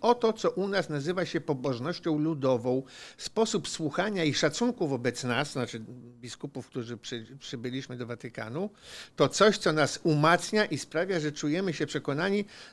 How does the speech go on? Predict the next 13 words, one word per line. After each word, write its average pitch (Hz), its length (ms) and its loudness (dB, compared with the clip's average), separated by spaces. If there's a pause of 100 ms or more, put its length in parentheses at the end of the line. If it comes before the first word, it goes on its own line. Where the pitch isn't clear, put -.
że 135 160 4
tą 175 300 2
drogą 185 340 4
wyznaczoną 151 560 0
przez 151 220 -6
kardynała 147 540 -2
Wyszyńskiego 151 600 -2
oraz 131 260 2
Jana 151 260 0
Pawła 127 360 0
drugiego, 120 460 -4
kolejność 110 460 -6
nieprzypadkowa, 131 680 -4